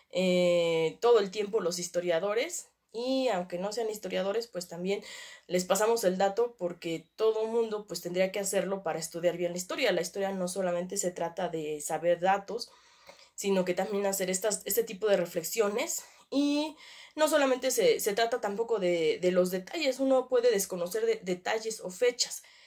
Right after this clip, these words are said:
pero saber hacer este razonamiento histórico es muy importante para no dejarnos engañar, no creer solamente en una versión o en la otra. Ahora,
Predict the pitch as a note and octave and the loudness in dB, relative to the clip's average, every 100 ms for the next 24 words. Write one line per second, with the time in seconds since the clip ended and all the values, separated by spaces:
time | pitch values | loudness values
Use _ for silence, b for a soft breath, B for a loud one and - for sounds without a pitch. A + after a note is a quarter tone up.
0 | B B - A#3+ B3 B3+ G3 G#3+ A3 A3 | B B 4 6 6 2 0 2 0 -2
1 | G3+ G3+ A3 F#3+ F3 B2+ F3+ F3+ F#3+ F#3 | -2 -2 -2 0 2 0 -2 -4 -8 -8
2 | F#3 F#3+ - F#3 F#3 F#3+ F#3 - G3 A3 | -8 -10 -10 -8 -6 -6 -6 -8 -4 -4
3 | A3 G#3 F#3+ F3+ G3+ E3+ D#3 E3 F3 E3+ | -4 -6 -6 -6 -6 -6 -4 -4 -4 -6
4 | E3 F3+ F3 F3+ F3+ F3+ F#3+ B B B | -6 -4 -2 0 0 -2 -4 B B B
5 | B F#3+ F#3 F#3 F3 F3+ F3 E3 D#3 D3+ | B 0 2 2 2 0 -2 -2 -6 -8
6 | D#3 F3+ G3+ G3+ - F3+ F#3 - D#3+ F3 | -6 -2 -2 -2 -2 -2 -4 -8 -4 2
7 | A3+ C4 - G3+ G3+ - | 2 0 0 4 4 2